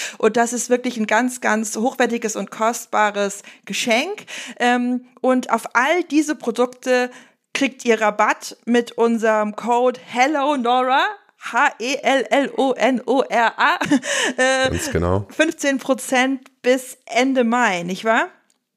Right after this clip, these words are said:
Speaker 2: Ganz genau, bis zum einunddreißigsten fünften. Der gilt auf Snacks, auch auf Geschenke und Zubehör, wie eben zum Beispiel die Quiet Books und deren Bundles. Es gibt ein kleines Sternchen dazu, dass es nicht auf Abos und sowas anwendbar ist.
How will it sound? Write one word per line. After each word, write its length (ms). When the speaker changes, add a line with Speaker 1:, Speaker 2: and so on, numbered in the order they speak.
Speaker 2:
Ganz 260
genau, 260
bis 360
zum 320
einunddreißigsten 680
fünften. 500
Der 180
gilt 220
auf 100
Snacks, 640
auch 200
auf 180
Geschenke 540
und 160
Zubehör, 580
wie 180
eben 200
zum 120
Beispiel 300
die 160
Quiet 480
Books 300
und 160
deren 240
Bundles. 520
Es 200
gibt 240
ein 60
kleines 340
Sternchen 460
dazu, 320
dass 200
es 140
nicht 200
auf 200
Abos 280
und 120
sowas 300
anwendbar 480
ist. 180